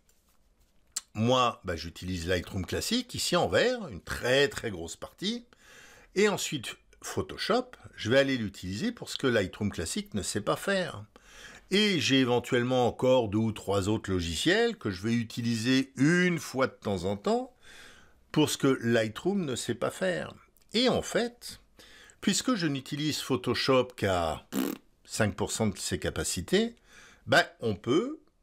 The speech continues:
arriver à la conclusion que je n'aime pas Photoshop. Et en fait, c'est pas que je n'aime pas Photoshop, c'est que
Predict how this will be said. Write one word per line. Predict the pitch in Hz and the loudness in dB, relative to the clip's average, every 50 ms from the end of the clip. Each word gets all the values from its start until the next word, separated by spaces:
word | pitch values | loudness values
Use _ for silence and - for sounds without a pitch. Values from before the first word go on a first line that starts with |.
| _ _ _ | _ _ _
arriver | - 127 110 104 110 117 120 135 131 - - - | 0 0 2 2 2 0 0 0 -2 -2 -4 -2
à | 127 120 | 0 2
la | 113 95 | 2 2
conclusion | - - 92 - - 87 80 87 139 190 | 0 -2 -8 -8 -8 -10 -8 -6 -6 -6
que | - - 135 | -2 -2 -2
je | 95 98 | 0 0
n'aime | 98 95 90 80 76 | 0 0 0 -2 -2
pas | - - 139 | -2 -2 -2
Photoshop. | 151 - - - - - - - - - - _ _ _ _ _ _ - - - - - - - | -2 -2 -6 -12 -10 -10 -10 -10 -10 -12 -14 _ _ _ _ _ _ -20 -20 -20 -20 -20 -12 -4
Et | - 120 | 0 2
en | 131 147 | 2 2
fait, | - 277 277 277 | 2 0 -2 -2
c'est | - - 160 | -4 -6 -4
pas | - - 131 | -2 -2 -2
que | 104 90 | -2 -2
je | 92 101 | -2 -2
n'aime | 98 104 131 156 156 | 0 0 0 0 -2
pas | 156 - 226 226 - | -2 0 -2 -2 -2
Photoshop, | - - 135 - - 107 - - 110 101 85 - - - _ _ _ - | -4 -10 -12 -10 -8 -8 -4 -2 -2 -4 -4 -6 -14 -20 _ _ _ -10
c'est | - - - 175 170 | -6 -2 0 0 0
que | 165 - 151 139 123 110 101 85 - | 0 2 2 4 4 4 2 0 -2